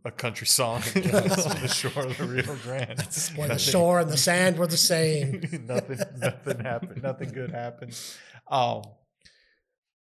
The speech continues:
Speaker 1: because I'll, uh, not at the same time, but coupled with that, you've been, you've been out of the shop
Speaker 2: Mm-hmm.
Speaker 1: for several months
Speaker 2: Mm-hmm.
Speaker 1: until
Speaker 3: Very lonely there.
Speaker 2: Right.
Speaker 1: until the, the,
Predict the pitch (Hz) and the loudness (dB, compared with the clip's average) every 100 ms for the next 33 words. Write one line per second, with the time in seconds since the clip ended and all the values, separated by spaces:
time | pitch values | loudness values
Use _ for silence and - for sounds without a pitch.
0 | - 135 156 156 170 131 165 - - _ | -8 -2 2 4 2 0 -4 -6 -20 _
1 | _ _ 165 175 165 147 123 - 123 113 | _ _ 0 2 2 -2 -2 0 -2 -2
2 | 120 110 110 117 - _ _ _ _ _ | -4 -4 -6 -8 -10 _ _ _ _ _
3 | _ _ _ _ _ _ _ - 170 165 | _ _ _ _ _ _ _ -2 -2 0
4 | 143 110 113 - 113 113 - _ _ - | -4 -6 -8 -4 -4 -6 -10 _ _ -8
5 | 143 170 165 156 156 151 139 120 110 - | -4 -4 -4 -6 0 4 4 2 -4 -2
6 | 127 113 - - _ _ - 98 69 98 | 0 -2 -6 -18 _ _ -14 -14 -12 -12
7 | 92 - - 117 - 120 110 110 113 113 | -14 -14 -10 -6 -2 -2 -4 -8 -10 -10
8 | 110 - 117 131 - 151 156 156 147 135 | -10 -12 -10 -6 -2 0 2 2 0 -4
9 | 123 113 113 - _ _ _ 90 104 90 | -8 -12 -14 -18 _ _ _ -10 -8 -2
10 | 143 135 127 117 120 117 113 - 113 | 0 0 -2 0 0 2 0 -4 -6